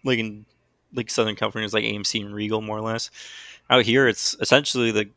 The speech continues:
I've seen maybe two or three A M Cs, and then it's a lot of, like, Cinemarks.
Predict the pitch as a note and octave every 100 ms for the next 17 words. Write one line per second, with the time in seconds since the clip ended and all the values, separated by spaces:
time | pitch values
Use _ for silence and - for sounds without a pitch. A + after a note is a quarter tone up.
0 | - A2+ - C3+ A2 A2 G#2 B2+ A#2 -
1 | G#2 G#2+ G2+ A#2 B2+ - - G#2+ G#2 A#2
2 | A2 A2 G#2 G#2+ - - A2 A2 - -
3 | -